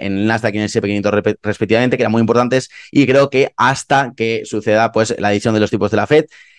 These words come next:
eh, creo que podemos seguir cayendo incluso a, a tres mil seiscientos en, en el S P quinientos y a, eh, once mil, eh, en el Nasdaq. Así que, bueno, veremos lo que puede pasar. Eso ya,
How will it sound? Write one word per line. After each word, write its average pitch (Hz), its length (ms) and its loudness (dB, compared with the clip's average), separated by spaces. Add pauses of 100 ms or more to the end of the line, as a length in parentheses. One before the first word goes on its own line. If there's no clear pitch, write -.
(140)
eh, 110 360 0
creo 143 240 0
que 135 100 0
podemos 123 260 -2
seguir 117 140 0
cayendo 113 340 0
incluso 117 380 0
a, 104 480 2
a 98 80 0
tres 104 180 -8
mil 123 120 -4
seiscientos 117 400 0
en, 110 220 0
en 107 100 -2
el 113 60 2
S 113 140 -2
P 117 80 0
quinientos 139 460 2 (320)
y 151 300 4
a, 123 340 2
eh, 104 440 0
once 110 340 0
mil, 117 320 -2
eh, 98 540 0
en 101 140 -4
el 92 160 -4
Nasdaq. 92 360 -4 (200)
Así 131 220 -2
que, 135 100 2
bueno, 110 160 2
veremos 131 280 2
lo 147 80 4
que 135 100 0
puede 123 140 2
pasar. 131 320 2
Eso 120 260 -2
ya, 120 340 2